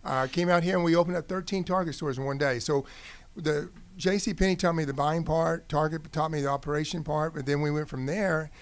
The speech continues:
and a company, uh, Bill Crowley and Dan Hoover, who was Motor-, Motorola dealers at that time, asked me if I would help open a retail store, which was Nextel. Uh, there's no retail stores here in Atlanta,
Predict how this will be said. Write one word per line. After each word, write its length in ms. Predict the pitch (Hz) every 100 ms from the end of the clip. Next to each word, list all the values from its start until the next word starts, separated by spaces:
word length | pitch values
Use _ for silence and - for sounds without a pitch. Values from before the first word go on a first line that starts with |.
| - -
and 480 | 170 139 135 135 131
a 80 | 127
company, 440 | - 147 147 139 127
uh, 380 | 156 131 123 127
Bill 280 | 131 143 143
Crowley 500 | 156 143 143 139 127
and 160 | 123 123
Dan 240 | 135 131
Hoover, 380 | 156 180 143 147 - - -
who 100 | 143
was 160 | 131
Motor-, 420 | 131 143 135 135 165
Motorola 560 | 143 143 135 139 131
dealers 480 | 135 156 147 120 -
at 160 | - 131
that 180 | 127
time, 300 | - 131 131
asked 280 | 135 127 -
me 160 | 139 131
if 100 | 127
I 100 | 135
would 140 | 127
help 320 | 120 139 143 - -
open 280 | 135 139
a 340 | 139 127 123 127 - - - - -
retail 420 | 160 233 160 131
store, 460 | - - 143 127 143
which 240 | 139 131
was 160 | 135 120
Nextel. 720 | 135 156 - 135 117 175 185 - - - - 143
Uh, 220 | 135 131
there's 340 | 135 131 120
no 140 | 135 139
retail 380 | 143 147 135
stores 420 | 117 139 127 127 -
here 240 | 139 135
in 120 | 131
Atlanta, 540 | 131 131 135 151 131